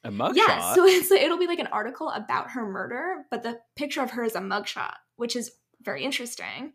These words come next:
Speaker 1: What a choice.
Speaker 2: I know. I guess there just, like, wasn't that many pictures of her, but
Speaker 1: Pictures.
Speaker 2: the mugshot is <laughs> because, I, I mean, I guess it's not really that funny, but so at the bar where she worked, she, like, took money from a patron to bet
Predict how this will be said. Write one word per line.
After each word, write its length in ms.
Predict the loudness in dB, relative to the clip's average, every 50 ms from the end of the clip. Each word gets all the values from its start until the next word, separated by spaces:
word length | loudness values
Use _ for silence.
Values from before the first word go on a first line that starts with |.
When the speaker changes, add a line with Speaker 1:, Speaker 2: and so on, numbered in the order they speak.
| _ -12 -10
Speaker 1:
What 120 | -8 -6
a 80 | -6 -6
choice. 840 | -8 -8 -8 -8 -6 -6 -4 -4 -4 -4 -4 -6 -10 -10 -8 -8 -6 -4
Speaker 2:
I 160 | -2 -2 -2 -2
know. 100 | -2 -2 -2 -2 -2 -2
I 160 | -4 -4 -4
guess 160 | -4 -4 -4
there 100 | -4 -6
just, 160 | -6 -6 -8 -8
like, 140 | -10 -10
wasn't 340 | -10 -8 -6 -6 -4 -6 -6
that 80 | -6 -6
many 320 | -6 -8 -8 -10 -12 _ _ -18
pictures 460 | -10 -10 -8 -6 -4 -2 -2 -2 -2
of 80 | -4 -6 -4
her, 200 | -4 -4 -4 0 0
but 260 | 2 2 2 0 -2 -6 -14 -18 -18
Speaker 1:
Pictures. 460 | -18 -16 -16 -16 -14 -12 -12 -10 -8
Speaker 2:
the 540 | -6 -4 -2 -2 -2 0 -2 -2 -4 -6 -10 -14 _ _ _ _ _ _ -4
mugshot 640 | 0 0 0 0 0 -2 -4 -4 -4 -4 -4 -4 -4 -6
is 260 | -6 -6 -6 -8 -12 -16 _ _
<laughs> 120 | _ -6
because, 840 | -4 -2 -2 0 -2 -2 -2 -2 -2 0 0 0 -2 -2 -4 -8 -14 _ _
I, 160 | -10 -10 -10 -12 -14
I 80 | -12 -12
mean, 120 | -12 -12
I 120 | -12 -14 _
guess 140 | -14 -14 -12
it's 100 | -12 -12
not 80 | -12
really 160 | -10 -10 -8 -8
that 220 | -8 -8 -10 _
funny, 240 | -10 -8 -6 -6 -4
but 200 | -4 -4 -4 -4 -6 -12 -18 -20 -20 -20 _
so 300 | _ 0 2 2 2 4 4
at 240 | 2 2 2 0 -2
the 260 | -2 -2 -2 -4 -8 -14 _ _ -2
bar 260 | 0 0 0 0 -2
where 160 | -2 -4 -4
she 160 | -6 -6 -6
worked, 480 | -4 -4 -4 -4 -6 -6 -10 -14 -18 -20 _ -12
she, 360 | -10 -10 -8 -8 -8 -6 -6
like, 220 | -6 -8 -10 -12 -14
took 260 | -8 -8 -6 -6 -4
money 340 | -6 -4 -4 -6 -6 -6 -6
from 180 | -6 -6 -6 -6
a 80 | -8 -8
patron 720 | -10 -10 -10 -10 -8 -8 -8 -8 -8 -8 -8 -8 -10 -10
to 520 | -8 -6 -2 -2 -2 -2 -2 -4 -8 -6 -2
bet 260 | 0 0 0 0 -2